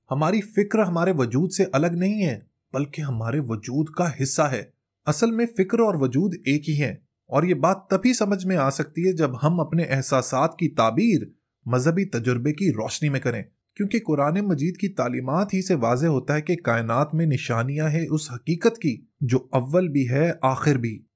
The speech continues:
जो दिखाई भी देता है और निगाहों से ओझल भी है। यही इस लेक्चर का मेन एसेंस है, मेन आइडिया है, जिसमें इकबाल साहब ये कहते हैं कि अक्ल इस्तदलाली, यानी कि आप लॉजिकल इंटेलिजेंस के जरिए खुदा के वजूद को नहीं पहचान सकते।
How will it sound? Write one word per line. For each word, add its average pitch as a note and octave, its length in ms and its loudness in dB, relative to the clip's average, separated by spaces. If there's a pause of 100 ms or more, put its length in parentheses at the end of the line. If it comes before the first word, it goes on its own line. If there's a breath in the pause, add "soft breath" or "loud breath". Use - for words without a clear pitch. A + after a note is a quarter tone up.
जो B2+ 140 0
दिखाई B2 440 0
भी D#3+ 180 2
देता A#2 340 0
है D3 160 0
और D3 160 0
निगाहों A#2 400 -2
से E3+ 200 0 (140)
ओझल C3 300 2
भी B2 140 -2
है। - 240 -4 (340)
यही F#3+ 320 6
इस E3 200 2
लेक्चर C3 400 0
का E3+ 140 4
मेन C3 460 0
एसेंस C3+ 400 -2
है, F3 60 2
मेन C3 340 -2
आइडिया A#2 440 2
है, A2+ 240 -6 (280)
जिसमें D3+ 280 -2
इकबाल B2+ 300 0
साहब E3 320 0
ये D#3+ 100 2
कहते C3 380 -4
हैं D#3+ 160 0
कि - 100 -4
अक्ल - 500 -2
इस्तदलाली, C3+ 880 0 (320)
यानी E3 220 2
कि G3+ 120 0
आप G3 160 0
लॉजिकल E3 580 2
इंटेलिजेंस D3+ 580 0
के D#3+ 120 -2
जरिए C3 280 -2
खुदा B2+ 380 0
के D3 160 -4
वजूद A#2+ 400 -4
को E3+ 80 0
नहीं C3+ 220 0
पहचान B2+ 360 -2
सकते। - 380 -8